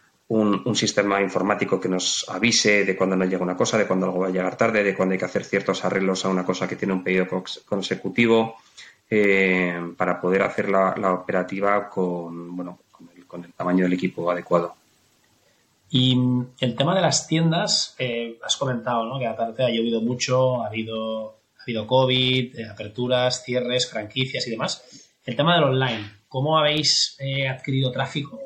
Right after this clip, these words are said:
Speaker 2: y cómo, cómo, cómo os dais a conocer?
Speaker 1: Pues, eh, a través sobre todo de redes sociales. Una de las cosas que más me sorprendió a mí era el hecho de que una clienta quisiera decir que había alquilado esa prenda, ¿no?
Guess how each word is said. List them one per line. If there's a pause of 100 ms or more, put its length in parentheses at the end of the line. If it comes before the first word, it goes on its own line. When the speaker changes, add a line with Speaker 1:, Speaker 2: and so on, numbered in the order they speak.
(420)
Speaker 2:
y
cómo,
cómo,
cómo
os
dais
a
conocer? (2750)
Speaker 1:
Pues,
eh, (120)
a
través
sobre
todo
de
redes
sociales.
Una
de
las
cosas
que
más
me
sorprendió
a
mí
era
el
hecho
de
que
una
clienta
quisiera
decir
que
había
alquilado
esa
prenda,
¿no?